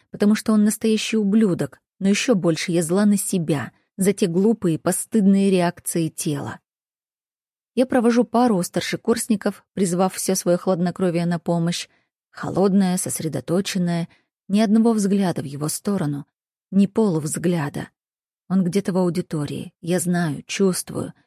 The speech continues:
и намеренно не смотрю на крайний стол у окна, где он обычно сидит.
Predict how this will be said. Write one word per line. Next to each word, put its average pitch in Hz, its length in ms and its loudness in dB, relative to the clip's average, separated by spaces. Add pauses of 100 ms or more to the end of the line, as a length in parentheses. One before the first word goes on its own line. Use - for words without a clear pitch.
(300)
и 185 80 0
намеренно 220 540 6
не 214 120 6
смотрю 220 460 0
на 214 140 4
крайний 220 380 2
стол 202 320 -2
у 165 40 2
окна, 190 360 0
где 202 200 2
он 180 100 2
обычно 165 460 -2
сидит. 143 440 -8